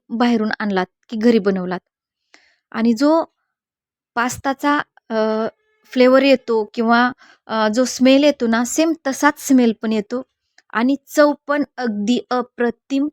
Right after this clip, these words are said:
तशीच लागते. तुम्ही करा, केल्याच्या नंतर तुम्हाला समजेल.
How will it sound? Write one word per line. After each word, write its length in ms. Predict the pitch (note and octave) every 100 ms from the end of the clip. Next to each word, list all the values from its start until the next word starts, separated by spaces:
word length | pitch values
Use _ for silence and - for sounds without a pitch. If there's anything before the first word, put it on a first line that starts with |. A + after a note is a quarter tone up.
| -
तशीच 340 | B3+ - B3 -
लागते. 380 | A#3 _ - F3+ _ _ _ _ _ _
तुम्ही 180 | B3+ C4 -
करा, 280 | C4+ C4 C#4+ - _
केल्याच्या 380 | B3+ B3+ B3+ C4
नंतर 240 | B3 A#3
तुम्हाला 380 | A3+ A3+ G#3+ G#3
समजेल. 460 | A3+ A3+ G3 F#3+